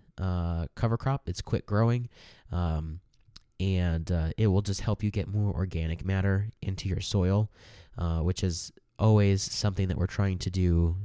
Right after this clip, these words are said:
regardless of whether it's the field or if it's in a greenhouse setting. So, organic matter is wonderful.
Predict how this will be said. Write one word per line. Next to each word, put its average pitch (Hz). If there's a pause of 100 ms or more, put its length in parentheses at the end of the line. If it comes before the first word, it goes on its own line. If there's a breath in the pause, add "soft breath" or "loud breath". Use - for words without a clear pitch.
(160)
regardless 110
of 104
whether 104
it's 95
the 92
field 95
or 95
if -
it's 92
in 90
a 90
greenhouse 80
setting. - (240)
So, - (1500 loud breath)
organic 104
matter 98
is 107
wonderful. 82